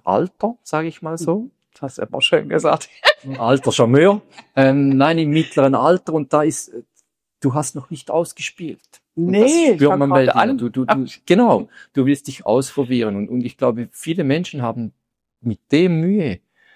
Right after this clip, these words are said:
Speaker 1: auch die Manifestation, die sie haben, mal ablegen und etwas anderes machen,
Speaker 2: Mhm.
Speaker 1: mal etwas Unvernünftiges machen. Wenn's halt nicht,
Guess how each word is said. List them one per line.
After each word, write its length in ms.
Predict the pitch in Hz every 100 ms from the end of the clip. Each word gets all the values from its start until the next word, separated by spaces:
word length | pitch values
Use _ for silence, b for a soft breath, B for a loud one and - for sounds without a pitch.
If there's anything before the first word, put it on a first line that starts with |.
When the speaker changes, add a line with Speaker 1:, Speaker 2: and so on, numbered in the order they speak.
| _ _
Speaker 1:
auch 220 | 107 -
die 120 | 131
Manifestation, 1600 | 117 - 113 113 117 - 110 - _ 110 - - 117 131 156 131
die 140 | 117
sie 160 | - 92
haben, 300 | 107 131 117
mal 120 | 98
ablegen 440 | 98 - 131 127
und 80 | 110
etwas 280 | 110 110 -
anderes 420 | 151 170 160 -
machen, 300 | 135 - 160
Speaker 2:
Mhm. 20 | -
Speaker 1:
mal 100 | 113
etwas 300 | 110 110 -
Unvernünftiges 920 | 175 175 - 139 131 123 135 127 -
machen. 320 | 110 101 113
Wenn's 200 | 113 110
halt 160 | 113 120
nicht, 300 | 131 -